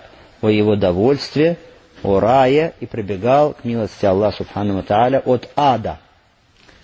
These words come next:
Хадис передал Шафии со слабым иснадом, говорит Ибн Хаджар Раскаляни. То есть хукм, суждение Ибн Хаджара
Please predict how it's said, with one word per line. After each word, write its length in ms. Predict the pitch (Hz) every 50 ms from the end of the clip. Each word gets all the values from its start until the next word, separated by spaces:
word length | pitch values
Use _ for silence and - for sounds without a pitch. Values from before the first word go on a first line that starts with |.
| _ _ _ _ _ _ _
Хадис 320 | - 113 120 135 131 -
передал 380 | - 135 123 120 110 107 101 90
Шафии 600 | - - 123 127 127 117 - 143 147 165 175 - -
со 180 | - - 110
слабым 400 | 98 - 113 117 120 123 123 120 -
иснадом, 680 | 98 104 - - 113 113 120 123 120 135 143 151 151 - -
говорит 420 | - 107 104 98 98 95 104 98
Ибн 120 | 101 95 90
Хаджар 340 | - - 101 101 107 98 95
Раскаляни. 720 | 90 82 - - - 90 90 90 92 90 90 98 98 87 - - _ _ _ _ _ _ _ _ _ _ - - _ _ _ _ _ _
То 120 | - - 107
есть 220 | 104 87 - -
хукм, 420 | - - 139 120 - 135 143 175 151
суждение 600 | - - 110 98 92 101 113 120 127 127 135 135
Ибн 160 | 127 117 110
Хаджара 580 | 101 - 123 120 110 110 123 127 151 180 185